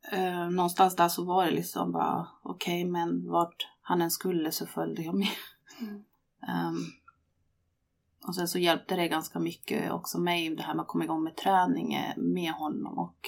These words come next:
Speaker 1: med hjälp av honom, liksom, att han tvingar mig att gå och träna.
Speaker 2: Mm.
Speaker 1: Mer eller mindre i princip. Men, eh, å andra sidan gillar jag att träna, men det var bara att man skulle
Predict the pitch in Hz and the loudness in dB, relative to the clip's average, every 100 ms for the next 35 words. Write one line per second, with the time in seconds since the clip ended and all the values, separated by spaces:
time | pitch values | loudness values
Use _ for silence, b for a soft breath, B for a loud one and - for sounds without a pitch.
0 | - B B B B - 185 175 165 - | -18 B B B B -4 0 0 0 -2
1 | 170 - - - - - - - - - | -4 -2 -2 -2 -4 -8 -6 -6 -6 -4
2 | - - - - 69 64 - - - - | -4 -4 -4 -2 -2 -4 -4 -6 -6 -8
3 | 55 - - - _ 240 226 _ _ - | -6 -6 -6 -10 _ -18 -18 _ _ -20
4 | _ _ _ - 160 156 156 147 - - | _ _ _ -2 0 0 -2 -2 -4 -6
5 | - 156 - - - 90 170 165 165 165 | -8 -10 -10 -12 -4 -2 0 -2 -6 -8
6 | - _ _ - 175 170 180 170 165 160 | -14 _ _ 2 2 4 0 2 2 2
7 | 175 165 175 156 - 175 170 165 165 160 | 2 2 2 0 -2 0 2 2 -2 -2
8 | 160 160 - - - - 160 - - - | -4 -4 -4 -4 -4 -4 -6 -6 -8 -8